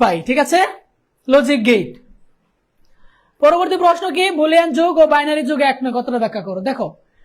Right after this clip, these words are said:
খুবই সুন্দর একটা প্রশ্ন। বুলিয়ান যুগ আর বাইনারি যুগ এক নয়, কথাটা ব্যাখ্যা করো।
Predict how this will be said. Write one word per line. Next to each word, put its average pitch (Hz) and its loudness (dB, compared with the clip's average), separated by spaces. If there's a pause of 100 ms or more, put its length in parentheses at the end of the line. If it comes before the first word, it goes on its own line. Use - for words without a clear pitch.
(400)
খুবই 403 4
সুন্দর 349 2
একটা 254 0
প্রশ্ন। 180 -8 (1160)
বুলিয়ান 339 4 (100)
যুগ 403 0
আর 339 2
বাইনারি 277 2
যুগ 269 -2 (100)
এক - -8
নয়, 151 -8 (100)
কথাটা 226 -2
ব্যাখ্যা 151 -10
করো। 131 -20